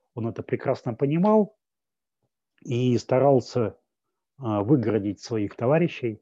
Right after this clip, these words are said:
брал вину на себя, а, и многие вещи он стал признавать в тридцать седьмом году, а, такие, которые в двадцатые годы на допросах он просто опровергал, не признавал, как бы, в этом плане.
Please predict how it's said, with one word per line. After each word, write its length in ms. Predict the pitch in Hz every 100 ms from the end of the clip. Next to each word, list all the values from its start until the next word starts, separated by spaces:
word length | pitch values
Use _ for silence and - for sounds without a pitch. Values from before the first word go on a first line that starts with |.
| _
брал 340 | 135 117 107 98
вину 300 | 98 104 98
на 120 | 95
себя, 500 | - 107 110 147 139 _ _ - - _
а, 400 | 117 101 98 95 _ _ _ _
и 580 | 104 110 110 101 104 101
многие 300 | 117 120 120
вещи 340 | 123 147 - 113
он 160 | 104 - _ _
стал 300 | _ 127 110
признавать 680 | - 104 110 120 131 110 -
в 80 | -
тридцать 180 | 104
седьмом 200 | 117 110
году, 400 | 107 113 110 107 - _ _ _ _
а, 360 | 107 95 95 98
такие, 400 | - 107 190 170
которые 540 | - 104 123 113 113
в 160 | 98 101
двадцатые 520 | 107 123 170 - 113
годы 340 | 104 139 147 107
на 140 | 98
допросах 580 | 104 - 135 - 101 -
он 160 | 113 95
просто 340 | 120 - 98
опровергал, 880 | - 107 101 101 117 131 110 95 - _ _ _ _ _ _ 110
не 220 | 107 104
признавал, 500 | 113 104 113 101 90
как 200 | - 95
бы, 80 | 101
в 40 |
этом 160 | - 95
плане. 360 | - 95 95